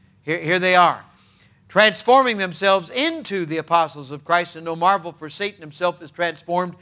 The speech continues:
into an angel of light. Therefore, it is no great thing if his ministers also be transformed as the ministers of righteousness, whose end shall be according to their works." I hope that you'll get this as we're giving it out tonight. One of the great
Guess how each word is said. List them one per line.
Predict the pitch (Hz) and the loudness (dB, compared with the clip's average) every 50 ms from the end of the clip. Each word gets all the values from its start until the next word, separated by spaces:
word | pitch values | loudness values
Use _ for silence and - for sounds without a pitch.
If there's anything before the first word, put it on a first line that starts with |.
| - - _ _ - | -20 -20 _ _ -8
into | 185 180 160 170 175 | -8 -6 -6 -6 -4
an | 170 | -2
angel | 170 175 180 160 143 160 160 | -2 -2 -2 -2 -2 -2 -2
of | 151 | 2
light. | 165 180 180 170 - - | 4 2 2 2 0 0
Therefore, | 202 233 233 - 190 190 190 180 | 0 0 0 0 -2 -4 -4 -2
it | 170 | -4
is | 160 139 135 | -6 -8 -4
no | 175 196 214 | -4 -4 -4
great | 180 156 202 214 175 - - | -2 -2 -2 -2 -2 -2 -2
thing | 226 220 196 175 170 - _ _ _ _ | -2 -2 -2 -2 -6 -12 _ _ _ _
if | - 175 156 170 | -8 -6 -4 -4
his | 175 160 143 | -4 -4 -2
ministers | 175 233 247 233 196 - 185 175 151 | 0 0 0 0 -2 -4 -6 -4 2
also | 180 185 214 233 226 - 196 175 | 4 4 4 4 0 -2 -6 -6
be | 170 175 | -6 -6
transformed | 170 - 175 170 165 - - - 180 180 180 170 | -4 -4 -4 -4 -4 -6 -6 -4 -2 -2 0 0
as | 170 160 135 | -4 -4 -4
the | 156 160 | -6 -6
ministers | 175 190 202 196 185 - 170 151 135 | -4 -4 -4 -4 -6 -8 -14 -10 -10
of | 147 135 | -6 0
righteousness, | 160 185 190 180 - 160 151 135 160 160 151 - - - - - _ _ | 2 2 2 2 -2 -10 -10 -8 -6 -6 -6 -8 -14 -20 -20 -20 _ _
whose | 170 185 175 151 | 0 2 2 4
end | 190 202 214 214 165 | 4 2 2 2 0
shall | - 185 180 | -2 -2 0
be | 165 180 175 | 2 2 0
according | 170 156 - - 185 208 196 175 170 160 156 151 - - | 0 0 -2 0 0 2 2 0 -2 -4 -6 -12 -16 -8
to | - 190 185 180 180 170 180 - - _ _ | -6 -2 -2 -2 -2 -4 -6 -12 -20 _ _
their | - 131 156 170 175 165 165 160 151 - - _ _ _ | -6 2 4 6 6 6 4 2 0 -6 -14 _ _ _
works." | 151 170 170 156 - - 170 | 2 4 4 4 2 0 0
I | 175 175 | 2 2
hope | 156 175 233 269 - | 2 2 0 0 0
that | - 202 160 - - | -2 -6 -6 -4 -4
you'll | 170 160 | -6 -6
get | 143 131 175 190 196 190 - | -2 0 0 0 0 0 -4
this | 160 156 147 139 - - - _ _ _ _ _ _ _ | -6 -6 -6 -6 -10 -16 -20 _ _ _ _ _ _ _
as | - 165 160 139 | -4 -4 -4 -4
we're | 135 160 160 | -4 -6 -6
giving | 147 156 175 170 170 170 160 | -4 -4 -4 -4 -4 -6 -6
it | 160 156 | -2 0
out | 165 165 165 165 - _ | 0 0 0 -2 -8 _
tonight. | 139 143 143 139 135 - - - - _ _ - | -10 -8 -6 -6 -6 -8 -14 -20 -20 _ _ -2
One | 170 220 247 | -2 0 0
of | 247 190 | 0 -2
the | 165 175 | -2 -6
great | 139 120 143 175 202 214 233 226 - - - | -6 -4 0 2 2 2 2 -2 -6 -14 -20